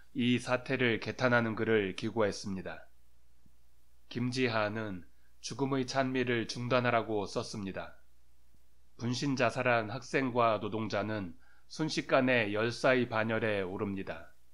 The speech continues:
수많은 학생들과 노동자들이 모여서 장례를 치릅니다. 유서대필 사건으로 유명한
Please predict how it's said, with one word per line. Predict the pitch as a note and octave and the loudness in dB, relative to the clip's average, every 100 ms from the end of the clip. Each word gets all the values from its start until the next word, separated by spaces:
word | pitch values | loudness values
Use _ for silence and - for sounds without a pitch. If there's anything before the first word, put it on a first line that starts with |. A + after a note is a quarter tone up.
| - - - - - - | -18 -18 -18 -18 -18 -18
수많은 | - - D#3 D#3 D3+ C3 | -12 0 6 8 6 0
학생들과 | C3+ - D3 C3+ B2 B2 A2+ G#2 | -2 0 2 4 2 6 6 6
노동자들이 | A2 A#2 A#2+ A#2 A#2 A2+ | 2 0 0 0 2 0
모여서 | G#2 G#2 G#2 G2 A#2 G#2 F#2 | 0 0 -2 0 0 0 -2
장례를 | - A#2 A#2+ A#2 A#2 G#2+ G2+ | -4 -4 0 0 0 -2 -4
치릅니다. | B2 C3+ A2 G2 E2 - - - - - - - - - - | -4 -2 -2 -4 -8 -10 -16 -18 -18 -18 -18 -18 -18 -18 -8
유서대필 | B2+ B2+ E3 C#3 B2+ C#3+ C3 | -6 2 4 4 2 0 2
사건으로 | C3 B2+ C#3 B2 B2 A2 | 2 2 2 2 2 0
유명한 | G#2+ A2 A2+ G#2 A2 G#2+ F2 | 0 0 -2 2 2 2 0